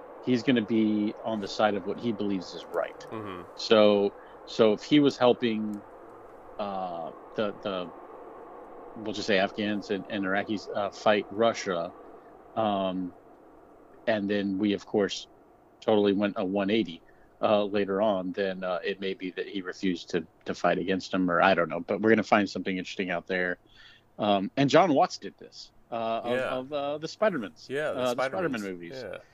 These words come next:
Speaker 1: Yeah, and it's, man, it's been good. I mean,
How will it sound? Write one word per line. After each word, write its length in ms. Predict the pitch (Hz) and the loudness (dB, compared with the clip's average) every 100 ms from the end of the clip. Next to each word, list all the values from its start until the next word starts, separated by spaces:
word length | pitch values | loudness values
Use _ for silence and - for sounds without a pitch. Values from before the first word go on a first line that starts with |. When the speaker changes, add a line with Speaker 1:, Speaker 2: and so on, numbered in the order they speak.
| _ _ - | _ _ -14
Speaker 1:
Yeah, 420 | 120 147 156 104 98 - | 0 6 6 6 2 -2
and 240 | 131 123 | -2 0
it's, 280 | 165 - - | -2 -4 -12
man, 320 | - 160 147 135 | -10 -6 -2 -2
it's 120 | 151 | 0
been 180 | 156 139 | -2 0
good. 280 | 131 143 - | 2 0 0
I 60 | |
mean, 220 | 151 139 | 0 0